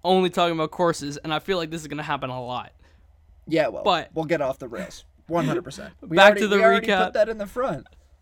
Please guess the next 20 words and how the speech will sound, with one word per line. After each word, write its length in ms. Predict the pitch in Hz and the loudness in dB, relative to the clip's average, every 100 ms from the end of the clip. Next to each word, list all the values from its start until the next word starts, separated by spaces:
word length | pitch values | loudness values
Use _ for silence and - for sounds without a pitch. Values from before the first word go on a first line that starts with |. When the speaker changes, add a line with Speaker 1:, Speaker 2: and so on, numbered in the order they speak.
| _ | _
Speaker 1:
<laughs> 20 | 247 285 466 - | -4 -2 0 2
Oh, 140 | 175 | 2
I 120 | 151 | 4
have 180 | 185 185 | 2 2
one 160 | 214 214 | 2 4
more 160 | 190 | 2
thing 240 | 180 170 156 | 2 0 -2
to 80 | |
say 260 | 160 160 151 | -2 0 0
about 420 | 147 147 143 135 - - 160 | 0 -2 -2 -4 -10 -14 -8
just 300 | 156 147 - 156 156 _ _ - - - - - - | -6 -6 -8 -16 -20 _ _ -20 -20 -20 -20 -20 -12
the 180 | 160 151 | -8 -6
die 300 | 143 143 143 | -2 -2 -2
course 400 | 156 135 143 - _ _ _ _ - | -4 -6 -8 -12 _ _ _ _ -10
at 140 | 143 | -8
P 160 | 156 143 | -6 -4
G 160 | 139 | -2
A 80 | 135 | -2
West. 360 | 131 127 - - - - - _ _ - - _ _ | -6 -8 -12 -20 -20 -20 -20 _ _ -20 -20 _ _
Speaker 2:
Okay. 240 | - 107 | -12 -10